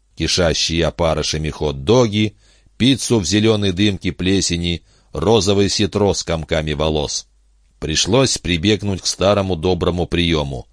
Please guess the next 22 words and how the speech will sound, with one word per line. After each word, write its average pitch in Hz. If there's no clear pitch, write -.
два 78
пальца 85
в 73
рот. 76
Но 104
и 135
это 87
не 82
помогло. 76
Он 107
добился 92
лишь 90
пустой 90
болезненной 85
отрыжки. 80
«Если 80
меня 85
не 80
вырвет, 85
я 82
двинусь 85
рассудком». 80